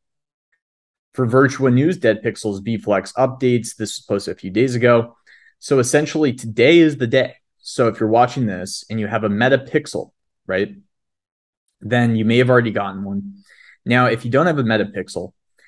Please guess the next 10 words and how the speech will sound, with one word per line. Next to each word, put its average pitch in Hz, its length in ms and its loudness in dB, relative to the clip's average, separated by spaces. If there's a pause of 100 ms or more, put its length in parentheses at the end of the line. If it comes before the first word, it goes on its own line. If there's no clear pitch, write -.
(160)
then 117 440 -2 (140)
just 131 260 -6
remember 127 320 2
the 98 120 -4
public 127 420 -4
sale 107 440 0
is 107 220 -6
happening 101 640 -6 (180)
the 104 140 -8
ninth, 98 600 -4